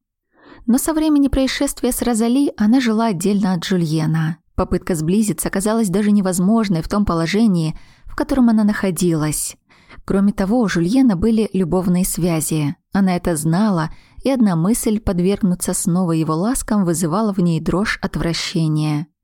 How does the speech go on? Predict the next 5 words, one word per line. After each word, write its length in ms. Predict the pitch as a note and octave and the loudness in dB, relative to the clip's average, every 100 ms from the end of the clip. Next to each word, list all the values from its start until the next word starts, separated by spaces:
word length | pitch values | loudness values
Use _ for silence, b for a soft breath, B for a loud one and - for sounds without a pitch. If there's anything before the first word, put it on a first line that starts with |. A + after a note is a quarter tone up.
| b b b b | b b b b
Впрочем, 560 | - C4+ E4 - E4 | -6 -2 -2 0 0
она 200 | C#4 C#4+ | 2 0
подчинилась 720 | C#4+ C4+ - - D4 B3+ E3+ F3 | 0 -4 -2 2 4 2 0 -2
бы 140 | F3+ | -2
этому. 540 | E3 D#3 D#3 D3+ - | -2 -2 -2 -2 -4